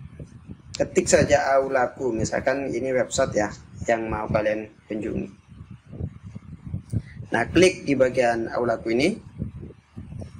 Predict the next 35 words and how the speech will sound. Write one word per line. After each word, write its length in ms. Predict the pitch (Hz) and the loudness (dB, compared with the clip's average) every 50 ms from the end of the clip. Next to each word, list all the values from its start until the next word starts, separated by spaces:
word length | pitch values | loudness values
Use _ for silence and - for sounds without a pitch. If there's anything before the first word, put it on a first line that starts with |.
| - - - - - - - - | -16 -14 -14 -10 -10 -8 -4 0
Nah, 400 | 139 147 143 131 113 - - - | 2 4 4 2 2 -2 -2 2
di 160 | 139 143 147 | 2 2 4
sini 320 | - 160 160 180 196 202 | 4 2 2 4 4 6
langsung 560 | 190 175 151 139 143 135 - 170 170 170 165 | 6 6 6 4 0 -2 -4 -2 -2 -2 -2
iklannya 480 | - 156 - - 147 139 127 131 143 147 143 - | -4 -6 -6 -2 0 2 2 2 0 -2 -2 -2
tidak 320 | 135 131 123 131 - 123 | -2 0 2 2 0 0
muncul 320 | 127 127 123 - 127 117 | -2 -4 -2 0 0 0
ya. 160 | 113 120 117 - - | 0 0 -2 -4 -4
Sebenarnya 480 | - 143 135 135 139 139 139 156 165 156 | -2 0 4 4 4 4 4 2 0 0
di 80 | 151 | 0
sini 240 | 147 - 143 143 147 | -4 -4 -4 -2 0
ada 160 | 139 135 139 | 0 2 2
iklan, 480 | 120 120 120 - - 104 101 107 101 95 - - - - - - - - - - - - - - - - - - | 2 0 0 -4 -6 -4 -4 -4 -6 -8 -10 -12 -14 -14 -14 -14 -16 -18 -20 -20 -20 -20 -20 -20 -20 -14 -6 0
tapi 400 | 151 147 151 - - 170 170 - | 2 2 2 2 4 4 4 4
tidak 400 | - 147 135 131 135 131 - 131 | 4 0 0 4 4 4 2 2
muncul 320 | 131 131 127 - - - | -2 -4 -4 -4 -4 -4
iklan 320 | 139 131 - 139 127 123 120 | -4 -2 0 2 2 2 2
sama 240 | - 123 120 120 113 | 0 0 0 0 -2
sekali. 560 | - - 104 - 110 110 110 107 101 104 - | -4 -4 0 0 2 2 2 -2 -4 -4 -4
Di 160 | - 135 127 | 0 0 0
sini 240 | - 151 156 165 156 | 2 2 2 2 2
juga 240 | 147 147 135 131 135 | 2 0 0 2 4
ada, 480 | 127 - 143 127 127 127 - - - | 4 4 4 2 2 0 0 -2 -2
ada 160 | 135 127 131 | -2 2 2
iklan, 480 | 123 120 120 - - 117 113 117 127 - | 2 2 2 0 0 0 0 0 -2 -2
tapi 320 | - 117 117 - 143 139 | 0 0 0 0 0 -2
tidak 160 | 143 135 127 131 123 | 0 0 0 2 2
muncul 240 | 123 120 - - 123 | 0 0 -2 -2 -2
sama 240 | 117 123 120 120 113 | -2 -2 -2 -2 -2
sekali. 400 | 110 - - 113 104 101 - - - - - - - - - - - - - - - - - - | -4 -4 -2 -2 -2 -2 -2 -6 -10 -14 -20 -20 -20 -20 -20 -20 -20 -18 -18 -18 -12 -4 0 0
Nah, 160 | - - - | 0 2 6
caranya 320 | - 180 185 214 226 220 | 10 10 10 10 8 6
untuk 240 | 196 180 - 165 160 | 4 2 2 2 2
memunculkan 560 | 156 147 143 131 139 135 131 - 135 123 139 | 2 2 0 0 0 0 0 0 -2 -2 -2
iklan, 560 | 175 185 - - 131 113 101 98 101 113 131 | -2 -4 -2 -2 -2 -2 -2 -2 -4 -6 -6